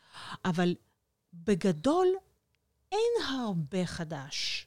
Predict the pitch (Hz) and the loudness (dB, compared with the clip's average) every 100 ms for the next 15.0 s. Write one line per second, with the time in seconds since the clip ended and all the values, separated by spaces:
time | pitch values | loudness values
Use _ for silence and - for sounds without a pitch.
0 | _ - 226 262 262 311 - 320 311 302 | _ -14 -6 -4 -2 -2 0 2 4 4
1 | 240 277 285 294 - 269 311 269 202 220 | 2 0 0 -2 -4 -4 -2 0 0 -2
2 | - 180 180 - 175 180 180 202 - - | -4 -6 -6 -6 -4 -4 -4 -6 -8 -8
3 | 247 254 240 226 220 - 196 180 196 190 | -4 -2 0 2 0 0 -2 -2 -2 0
4 | 226 233 233 269 226 370 381 370 _ _ | 2 2 4 2 4 4 2 -4 _ _
5 | _ - 233 269 - 302 262 - - 185 | _ -10 -4 0 0 0 0 0 0 0
6 | 180 202 165 156 165 180 190 254 220 208 | -2 -2 -2 -6 -10 -4 -4 -2 -2 0
7 | - - 180 180 196 226 180 160 160 - | 2 2 0 0 0 0 0 -2 -4 -4
8 | 240 247 247 175 190 220 220 - - - | -6 -6 -6 -4 0 0 -2 -6 -14 -14
9 | - 175 185 180 170 - - 170 190 - | -4 2 4 4 0 -4 -14 -8 -8 -2
10 | - - 277 240 247 - 294 294 294 - | 0 2 2 2 0 -2 -2 -2 -4 -8
11 | _ _ 175 190 196 254 285 - - 240 | _ _ -8 0 4 4 2 -4 2 2
12 | 254 233 - - 226 - 262 254 247 254 | 2 0 -6 -6 -6 -4 -2 -2 -2 -2
13 | 262 254 247 269 320 330 339 _ _ _ | -2 -2 -2 -2 -2 -2 -6 _ _ _
14 | _ _ _ _ 180 156 147 160 175 | _ _ _ _ -4 -2 0 2 2